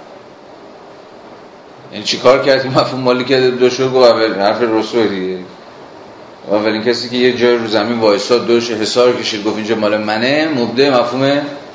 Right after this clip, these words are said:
سیویل سوسایتی بود، جامعه مدنی بود. جامعه مدنی به معنای دقیق کلمش، همان بگلیش گماینشافت آلمانی که صحبتشو فکر کنم تو همین کلاس هم کردیم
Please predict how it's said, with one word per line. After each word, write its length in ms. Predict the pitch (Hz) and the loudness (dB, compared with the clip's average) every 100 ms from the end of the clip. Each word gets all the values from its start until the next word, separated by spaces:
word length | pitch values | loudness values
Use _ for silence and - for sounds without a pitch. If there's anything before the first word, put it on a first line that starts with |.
| - - - - - - | -20 -20 -20 -20 -18 -6
سیویل 520 | - - 117 120 113 | -4 -2 -2 -2 -2
سوسایتی 640 | - 104 110 101 95 107 | -4 -4 0 0 0 -4
بود، 200 | 85 80 | -6 -6
جامعه 460 | 101 98 98 98 95 | 0 0 0 -2 -2
مدنی 500 | 95 92 95 95 95 | -2 -4 -4 -6 -8
بود. 160 | 95 | -10
جامعه 340 | 92 95 92 92 | -2 -2 0 -2
مدنی 200 | 95 113 | -2 -2
به 100 | 110 | -4
معنای 320 | 92 92 101 | -2 -2 -4
دقیق 580 | 98 95 92 90 82 76 | 0 0 0 -6 -6 -4
کلمش، 580 | 78 76 76 - - - - - - | -4 -4 -10 -14 -16 -18 -20 -20 -8
همان 320 | 98 110 123 135 - - - - - 95 95 | -2 0 -2 -4 -14 -18 -20 -20 -20 -14 0
بگلیش 520 | 110 98 95 98 - | 0 0 -2 -6 -6
گماینشافت 640 | 101 95 92 - 107 107 - | -6 -6 -4 0 0 0 0
آلمانی 500 | 101 95 95 101 113 | 0 -2 -2 -4 -2
که 340 | 113 113 110 - - | 0 2 0 -4 -4
صحبتشو 680 | 98 98 101 - 95 95 95 | 2 2 0 -6 -6 -6 -6
فکر 120 | - | -12
کنم 280 | 92 95 90 | -6 -4 -4
تو 120 | 92 | -6
همین 160 | 90 90 | -6 -6
کلاس 320 | 85 82 - | -6 -6 -8
هم 120 | 85 | -8
کردیم 440 | - 82 78 82 | -8 -6 -6 -8